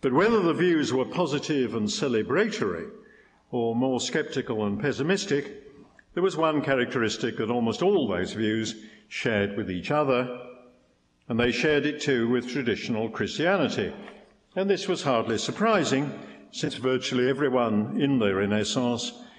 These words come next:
influenced by humanism was some sort of Christian. For a start, almost everyone believed that human beings were literally at the centre of the universe,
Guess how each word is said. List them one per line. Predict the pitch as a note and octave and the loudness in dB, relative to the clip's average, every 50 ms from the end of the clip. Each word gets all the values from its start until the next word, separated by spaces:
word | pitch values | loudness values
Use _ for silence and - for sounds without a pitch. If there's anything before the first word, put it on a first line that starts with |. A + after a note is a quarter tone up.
| - _ - | -20 _ -2
influenced | E3 F#3 F#3 - - C#3 G#2+ G2+ G2+ - - | 0 0 0 0 0 0 0 0 -2 -2 -2
by | - A#2 A2 | -2 -2 -2
humanism | G2+ A#2 B2+ A#2+ A#2 A#2 A2+ A2+ G2+ A#2+ C3 B2 A#2 - - - - - - - - | 0 0 0 2 2 2 0 0 0 0 -2 -2 -2 -6 -10 -14 -18 -20 -20 -12 -2
was | - A2 G#2+ G#2 A2 A2+ G#2+ - - | 0 2 2 4 2 0 -2 -2 -2
some | B2+ G#2 G2+ G#2+ A2 | 0 0 0 -2 -2
sort | - - G#2 F2 E2+ A2+ | -2 -4 -4 -4 -4 -4
of | A2 | -6
Christian. | - - F#3+ F3 - - - F#2+ D#2+ - - - - _ _ _ _ _ _ _ _ _ _ _ _ _ _ _ _ _ _ - - - - _ _ _ _ _ | -2 -2 -2 -4 -4 -6 -8 -8 -8 -8 -12 -18 -20 _ _ _ _ _ _ _ _ _ _ _ _ _ _ _ _ _ _ -20 -20 -20 -20 _ _ _ _ _
For | _ - E3 | _ -2 0
a | |
start, | D3+ - - C4 C4+ B3+ F#3+ D3 E3 F3+ F#3 | 0 2 2 4 4 6 6 6 4 4 4
almost | F3 F3+ F#3 F3 D3+ C3 - | 2 2 4 2 2 2 2
everyone | F3 F#3 G#3+ F3 A#2+ G#2+ G2+ G#2 | 2 2 2 2 4 2 2 2
believed | G2+ G#2+ G#2+ G#2+ A2 B2 D3+ D3 | 0 0 2 2 2 2 0 0
that | E3+ D#3+ A#2+ | -2 -4 -2
human | A2 C3+ C3+ B2+ C#3 C#3+ C#3 A2+ | -2 -2 0 0 0 0 0 -2
beings | A#2+ A2 G#2+ G#2+ A2+ A#2 A#2+ A2+ - - - - - - _ - | -2 -2 0 0 0 0 -2 -2 -6 -12 -16 -18 -20 -20 _ -2
were | C3 | 0
literally | B2 A#2+ A#2+ B2+ A#2+ - - C3+ A2+ A2 A2 A2+ | 2 2 2 2 0 0 -2 0 0 2 0 0
at | C3 - | -2 -4
the | D#3+ C#3+ | -4 -2
centre | - - A#2 G2 E2+ G#2+ G#2+ | -2 -2 -2 -2 -2 -2 -2
of | F#2+ | -2
the | F#2+ A#2+ | 0 0
universe, | C#3+ F3+ F#3 D3+ G2 G2+ F#2 - - - | 0 2 0 2 0 0 -2 -2 -6 -8